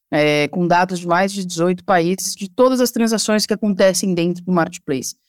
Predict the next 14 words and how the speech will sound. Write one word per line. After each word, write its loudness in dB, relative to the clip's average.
E 4
aí 6
a 4
gente 0
tem 2
dois 2
grandes 0
pilares, 0
né? 0
Um 0
é 6
o 2
Big -2
Data, 0